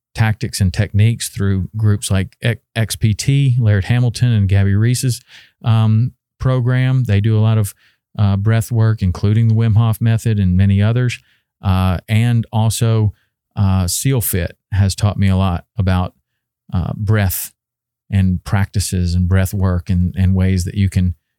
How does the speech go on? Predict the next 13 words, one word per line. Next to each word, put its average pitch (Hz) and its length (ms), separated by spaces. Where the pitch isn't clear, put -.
use 107 480
this 101 260
in 98 100
your 92 100
daily 95 320
life 90 360
to 92 300
simply 135 480
be 120 100
better, 101 360
to - 100
perform 101 420
better. 87 360